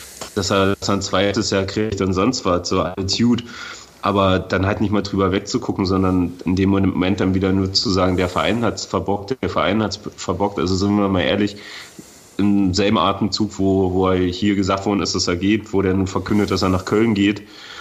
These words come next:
da seine zwei Jahre bekommt, ähm, und was man dann auch so zwischendurch hört, halt für wirklich mehr Geld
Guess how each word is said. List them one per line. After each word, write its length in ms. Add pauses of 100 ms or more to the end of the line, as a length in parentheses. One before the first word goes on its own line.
(280)
da 220
seine 240
zwei 220
Jahre 260
bekommt, 560 (540)
ähm, 320
und 160
was 160
man 80
dann 180
auch 80
so 140
zwischendurch 600
hört, 280 (1200)
halt 260
für 580
wirklich 400
mehr 220
Geld 500